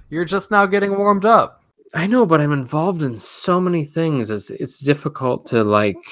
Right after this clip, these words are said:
Speaker 2: even commit, but, uh,
Speaker 1: Well, you can't quit now. You have way too many projects <laughs> going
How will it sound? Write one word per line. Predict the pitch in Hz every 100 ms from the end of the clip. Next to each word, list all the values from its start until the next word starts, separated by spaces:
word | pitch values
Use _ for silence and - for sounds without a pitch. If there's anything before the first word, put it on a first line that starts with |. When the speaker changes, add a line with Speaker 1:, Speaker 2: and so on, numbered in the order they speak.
| - - - -
Speaker 2:
even | 143 127
commit, | 120 120 113 101 - -
but, | 143 117 104 101 101
uh, | 101 101 101 101 104 - - _ -
Speaker 1:
Well, | 147
you | 139 131
can't | 180 208 185
quit | 131 104
now. | 110 101
You | 104 110
have | 127 127 113
way | 131 131
too | - 135
many | 127 120
projects | 143 120 - 101 -
<laughs> | -
going | 156 123 139